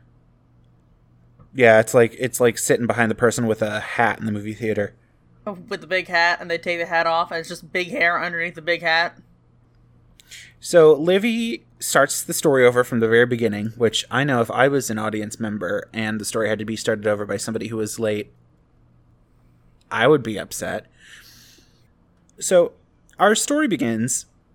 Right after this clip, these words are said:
Speaker 2: <laughs> Our story, our story re-begins.
Speaker 1: Our story within a story
Speaker 2: Our story starts over.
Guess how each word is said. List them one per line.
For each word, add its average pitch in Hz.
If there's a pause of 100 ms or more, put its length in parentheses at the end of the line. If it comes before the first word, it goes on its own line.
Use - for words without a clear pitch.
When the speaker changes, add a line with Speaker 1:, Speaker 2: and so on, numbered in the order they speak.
(380)
Speaker 2:
<laughs> -
Our 240
story, 330 (100)
our 226
story 320
re-begins. 170 (220)
Speaker 1:
Our 170
story 294
within 269
a 214
story 110 (440)
Speaker 2:
Our 254
story 370
starts 269
over. 185